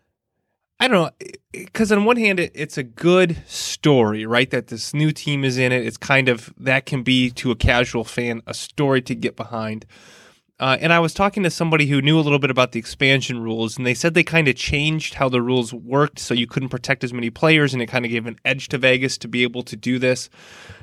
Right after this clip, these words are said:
Uh, so I think the N H L tried to make them more competitive than they had for previous expansion teams, which I don't really like. That seems not fair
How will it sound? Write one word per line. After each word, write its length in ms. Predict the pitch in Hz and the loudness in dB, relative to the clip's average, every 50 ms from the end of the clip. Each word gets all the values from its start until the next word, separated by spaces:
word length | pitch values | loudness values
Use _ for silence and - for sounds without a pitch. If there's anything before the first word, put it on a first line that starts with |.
| - _ - | -20 _ -8
Uh, 320 | 117 113 110 110 110 - | -4 -4 -2 -2 -4 -4
so 160 | - - 151 | -4 -2 -2
I 40 | 139 | 0
think 180 | - 180 170 - | 2 2 0 0
the 140 | 147 - - | 0 -2 0
N 120 | 135 139 143 | 0 0 0
H 180 | 135 - - | 0 0 0
L 100 | 135 120 | -4 -4
tried 680 | 113 - - - - - - 120 107 113 123 135 151 - | -4 -6 -10 -10 -8 -4 -2 0 2 2 2 2 0 -2
to 80 | - 175 | -4 -2
make 220 | 175 175 170 170 - | 0 0 0 0 0
them 240 | 180 180 175 180 180 180 - | 0 0 0 -2 -6 -6 0
more 260 | 143 147 156 165 160 | 4 6 6 6 6
competitive 880 | 156 - 160 147 - 143 156 151 156 151 151 156 160 156 - - - _ _ _ _ _ _ _ _ _ _ _ _ _ - | 4 0 -2 -2 0 -2 -2 0 0 0 0 0 -2 -2 -6 -16 -20 _ _ _ _ _ _ _ _ _ _ _ _ _ -8
than 540 | - - 139 139 139 135 131 131 123 117 113 | -2 0 2 2 2 2 0 -2 -6 -8 -4
they 120 | - 127 120 | -2 -2 -2
had 420 | - 131 131 131 131 131 131 - _ _ _ _ _ _ _ _ _ _ _ _ _ _ _ _ _ _ _ _ _ | 0 0 0 2 0 0 -2 -8 _ _ _ _ _ _ _ _ _ _ _ _ _ _ _ _ _ _ _ _ _
for 120 | - 135 127 | -4 -4 -2
previous 380 | - 165 170 160 180 170 - | 0 0 0 2 0 0 0
expansion 440 | 170 160 - - 160 165 160 - 160 | -2 -4 -2 0 0 0 0 -2 -6
teams, 260 | - - 170 170 160 - | -2 -2 0 0 0 0
which 100 | 123 - | 0 2
I 60 | 131 | 2
don't 120 | 127 131 87 | 2 2 2
really 200 | 120 143 143 139 | 2 4 4 4
like. 360 | 131 143 143 143 139 - - | 6 4 4 4 2 0 -6
That 120 | 120 110 | -8 -8
seems 440 | - - 127 120 123 117 117 - - - _ _ _ _ _ _ _ _ - _ - - _ _ _ _ _ _ _ _ _ - | -6 -6 -6 -4 -6 -6 -10 -12 -16 -18 _ _ _ _ _ _ _ _ -20 _ -20 -20 _ _ _ _ _ _ _ _ _ -4
not 240 | 117 117 123 - | -2 -2 -2 -2
fair 380 | - - 123 117 123 135 147 | -2 0 0 2 2 2 0